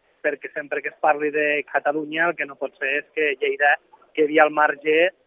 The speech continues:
de, de, de qualsevol cosa, no? No, no, no té cap sentit ni hauria de tindre cap cabuda una volta, eh, que es diu Volta Ciclista a Catalunya i que no passi pel territori lleidatà, no? Més encara quan,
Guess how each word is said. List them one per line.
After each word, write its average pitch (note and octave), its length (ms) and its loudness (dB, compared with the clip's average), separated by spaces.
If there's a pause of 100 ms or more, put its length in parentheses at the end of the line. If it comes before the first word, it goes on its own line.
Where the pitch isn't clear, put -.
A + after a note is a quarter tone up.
(160)
de, C3 640 0
de, C3+ 260 -6
de C3+ 160 -6
qualsevol C#3 500 0
cosa, C3 340 -4
no? C#3+ 180 -14
No, C#3 100 -18
no, C3+ 200 -12
no D3+ 160 0
té D#3 120 4
cap D#3+ 200 6
sentit E3+ 500 2
ni D#3+ 200 -12 (220)
hauria E3 360 4
de - 60 -10
tindre E3 220 0
cap D#3+ 160 2
cabuda F3 560 6 (380)
una D#3+ 160 0
volta, D#3+ 340 4 (160)
eh, D#3+ 240 -4
que D3+ 120 -10
es C#3 120 -12
diu F3 200 0
Volta D3+ 280 -4
Ciclista D3+ 340 -8
a C#3+ 40 -2
Catalunya D#3 540 -4 (360)
i D3 80 -6
que C#3+ 120 -4
no D3 120 -4
passi D3 320 0
pel D3+ 160 -2
territori C#3+ 640 -2
lleidatà, C#3 540 0
no? D3+ 200 -10
Més C#3 240 -14
encara C#3+ 420 2
quan, D3 220 0